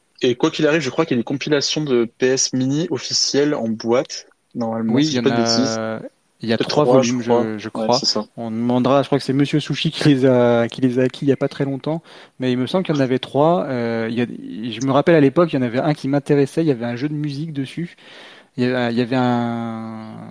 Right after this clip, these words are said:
Speaker 2: un mini qui s'appelait, je sais plus, un jeu de musique en fait qui prenait les musiques que t'avais en M P trois sur ta console et tu pouvais, euh, tu pouvais bouger en rythme, euh, sur les touches de ta console, euh, avec ça. Mais il y avait, il y avait des trucs pas,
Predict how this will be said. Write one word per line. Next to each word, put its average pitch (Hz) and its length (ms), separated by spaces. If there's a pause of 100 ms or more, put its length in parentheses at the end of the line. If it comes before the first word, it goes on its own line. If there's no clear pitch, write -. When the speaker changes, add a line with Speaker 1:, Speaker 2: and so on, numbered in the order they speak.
(480)
Speaker 2:
un 117 120
mini 127 340
qui - 80
s'appelait, 139 720
je 139 80
sais 156 160
plus, 165 220
un 135 60
jeu 147 120
de 175 40
musique 165 380
en 131 80
fait 143 160
qui 120 300
prenait 151 320
les 139 100
musiques 139 280
que 143 60
t'avais 127 240
en 127 100
M 127 100
P 135 100
trois 131 300
sur - 140
ta 123 120
console 131 480
et 117 160
tu - 140
pouvais, 117 420
euh, 104 300 (580)
tu - 140
pouvais 113 240
bouger 123 220
en 120 100
rythme, 123 300
euh, 104 580
sur - 160
les 135 80
touches 139 160
de 131 80
ta 123 120
console, 117 420
euh, 113 120
avec 113 220
ça. 104 160 (240)
Mais 135 60
il - 20
y - 20
avait, 139 100
il 143 40
y - 20
avait 139 140
des 143 180
trucs - 240
pas, 175 200